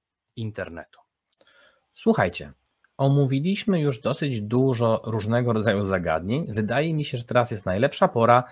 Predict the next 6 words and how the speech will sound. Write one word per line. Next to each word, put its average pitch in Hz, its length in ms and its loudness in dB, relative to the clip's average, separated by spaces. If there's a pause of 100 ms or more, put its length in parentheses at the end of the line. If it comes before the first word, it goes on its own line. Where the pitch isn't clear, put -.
(260)
na 107 400 4 (120)
ich 127 260 -2
demonstrację. 110 760 -2 (500)
Wejdźmy 208 360 4
sobie 131 400 0
do, 98 380 0